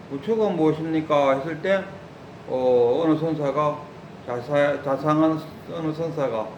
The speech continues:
부처라는 것은 깨달음을 얻었고 아라한이 되는 것이다, 뭐 등등등으로 설명을 해갖고 "아, 부처라는 게 그런 거구나." 하고 안들, 안들 뭐 하겠습니까?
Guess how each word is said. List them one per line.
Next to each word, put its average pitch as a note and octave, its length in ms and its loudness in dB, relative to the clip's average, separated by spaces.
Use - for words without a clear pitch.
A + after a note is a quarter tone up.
부처라는 C#3 580 0
것은 D#3+ 540 0
깨달음을 C3 580 0
얻었고 D3 640 0
아라한이 C3 460 2
되는 B2+ 240 -4
것이다, C3 540 -2
뭐 C3 520 0
등등등으로 D3+ 600 0
설명을 F3+ 520 0
해갖고 D3+ 540 -2
"아, C#3+ 460 -2
부처라는 D#3+ 480 -2
게 C#3+ 100 -4
그런 E3 300 -4
거구나." D#3 320 0
하고 D#3+ 380 -2
안들, G#3 680 6
안들 G3+ 400 2
뭐 B2 240 -2
하겠습니까? A2+ 500 -6